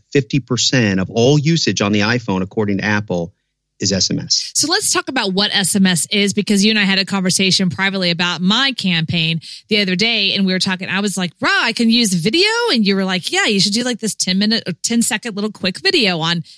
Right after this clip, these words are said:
Speaker 2: you know, click the button or something." And I thought, "I didn't even know I could send that, um, through the system." I mean, obviously I can send you a video personally,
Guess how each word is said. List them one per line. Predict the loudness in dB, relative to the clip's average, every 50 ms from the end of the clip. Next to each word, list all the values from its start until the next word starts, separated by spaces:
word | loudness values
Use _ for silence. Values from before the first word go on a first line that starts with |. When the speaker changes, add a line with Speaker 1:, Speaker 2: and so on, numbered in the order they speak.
| _ _
Speaker 2:
you | -2 0
know, | 0 0
click | -2 -6 -10 -12 -12 -10
the | -6 -4
button | -2 -2 0 0 0
or | 0
something." | 0 0 -2 -2 -2 -4 -4 -4 -8 -14 -14 -14 -14 -14 -16 -8 _
And | 0 0
I | 0 0
thought, | -2 -2 -4 -2 0
"I | 0 0
didn't | 2 2 2
even | 2 2 2 2
know | 2 2 2
I | 0 -2
could | 0 -2 -2 -2 -2
send | -2 -2 0 0 0 0 0 -2 -2
that, | -2 0 0 0 -2 -4 -4 -6 -6 -6 -6 _ _ _ _ _ _ _ -2
um, | 0 0 2 2 2 0 0 -2 -4 -6 -10 -12 -6
through | -4 -4 -2 0 0 0 0
the | 0 -2 -2
system." | 0 0 0 0 0 0 -2 -2 -4 -10 -10 -14 -18 -4 0
I | 2
mean, | 2 2 2 0
obviously | -2 0 0 0 0 -2
I | -2
can | 0 0 0
send | 2 2 2 2 2 2 0 0
you | 0 2 2 2 2 2 2 0
a | -2
video | -2 -2 0 2 2 2 2 2 0 -2 -4
personally, | -4 -4 -2 0 0 0 0 0 0 0 0 -2 -2 -4